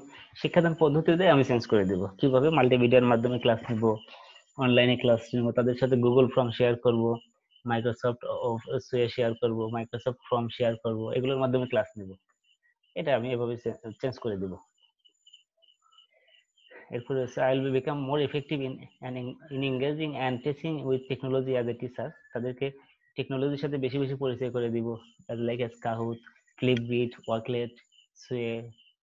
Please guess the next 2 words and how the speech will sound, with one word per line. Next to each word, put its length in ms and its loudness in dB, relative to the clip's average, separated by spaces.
ইত্যাদি, 400 -6
OneNote, 500 -6